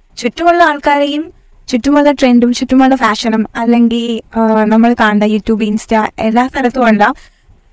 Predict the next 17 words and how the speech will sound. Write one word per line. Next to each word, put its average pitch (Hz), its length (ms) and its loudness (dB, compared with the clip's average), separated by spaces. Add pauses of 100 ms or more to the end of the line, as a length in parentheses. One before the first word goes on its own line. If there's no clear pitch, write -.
(180)
ആ 247 160 0
ഒരു, 262 480 2 (360)
എന്താ 220 200 2
പറയാ, 202 340 0 (1000)
ആ 277 80 0
ഒരു, 320 460 2 (440)
ആ 285 40 2
ഒരു 302 300 0 (140)
ഫീൽ 330 260 0
ഇല്ലേ, 208 260 -6 (380)
ആ 277 80 4
ഒരു 294 380 2
ഇതിന് 277 280 0
പ്രത്യേക 269 320 -2
നമ്മള് 269 280 4
ഒരു, 254 280 0
ഇപ്പം 269 300 -2